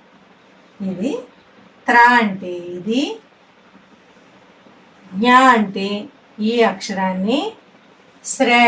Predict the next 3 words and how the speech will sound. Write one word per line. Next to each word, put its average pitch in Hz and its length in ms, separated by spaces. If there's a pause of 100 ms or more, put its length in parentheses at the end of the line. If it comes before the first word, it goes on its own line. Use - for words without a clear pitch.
అంటే 220 520 (1080)
ఈ 247 160
అక్షరాన్ని 208 720